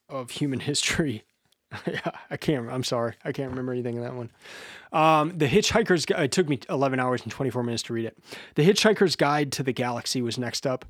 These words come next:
by Douglas Adams. And I'd heard a lot about this one, just, uh, was curious to read it. I never had. And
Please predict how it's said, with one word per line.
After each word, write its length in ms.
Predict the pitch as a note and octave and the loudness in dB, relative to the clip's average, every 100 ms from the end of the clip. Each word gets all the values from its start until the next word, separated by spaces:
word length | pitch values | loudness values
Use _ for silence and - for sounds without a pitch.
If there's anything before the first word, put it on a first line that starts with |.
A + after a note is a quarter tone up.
| - - _ | -20 -20 _
by 400 | - A#2 A2 G#2+ - | -2 0 0 -4 -4
Douglas 360 | C#3+ C3 A#2+ D#3 | -2 0 -2 -4
Adams. 480 | C3 C#3+ F#3 E3+ - - - - - | -2 0 0 -2 -6 -16 -20 -12 0
And 180 | F3 | 4
I'd 140 | D#3+ D3+ | 4 4
heard 260 | - G#3+ | 6 6
a 40 | A#3 | 8
lot 180 | F3 D#3+ | 6 6
about 180 | F3 | 4
this 220 | F3+ E3+ F#3+ | 4 2 2
one, 140 | E3+ | 2
just, 220 | C#3 - | 2 -2
uh, 220 | - C#3 C3+ | -2 -4 -2
was 160 | C3 | -4
curious 360 | - D3 C3 A#2+ | 0 2 2 0
to 140 | - | -2
read 200 | A#2 C3 | 0 2
it. 180 | B2+ B2 C#4 F4+ - | 0 -2 -14 -20 -8
I 40 | |
never 240 | C#3+ B2+ G#2+ | -6 -4 -4
had. 360 | B2 A#2 A#2 - _ _ _ _ _ - - | -2 -2 -4 -8 _ _ _ _ _ -16 -6
And 460 | D#3+ C#3+ C#3+ C3+ A2 | 2 4 4 2 -2